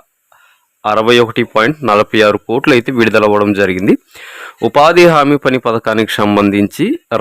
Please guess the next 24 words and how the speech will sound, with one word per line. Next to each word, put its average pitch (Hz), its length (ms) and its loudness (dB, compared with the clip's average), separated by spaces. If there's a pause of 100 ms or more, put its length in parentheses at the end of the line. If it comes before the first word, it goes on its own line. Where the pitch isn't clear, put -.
రైతుల 113 380 -2
యొక్క 117 200 0
అకౌంట్స్‌కి 101 520 -4
అయితే 139 220 -8 (400)
నిన్నటి 101 520 -2
నుండి 101 300 -2 (180)
డబ్బులైతే 101 580 0
క్రెడిట్ 110 500 -4
అవుతున్నాయి. 95 500 -4 (260)
ఇక్కడ 120 280 -4
ఒకసారి 104 380 -2
మనమైతే 98 500 -2 (240)
ప్రూఫ్‌నైతే 131 640 -2
చూసిన 98 360 -8
తర్వాత 95 400 -4
వీడియోని 123 440 2 (200)
కంటిన్యూ 107 440 -4
చేద్దాం. 113 320 -4 (540)
రీసెంట్‌గా 139 840 0 (140)
ఉపాధి 135 440 0 (100)
హామీ 120 320 0
పని 113 240 -4
పథకానికి 104 540 -4
సంబంధించి 101 680 -6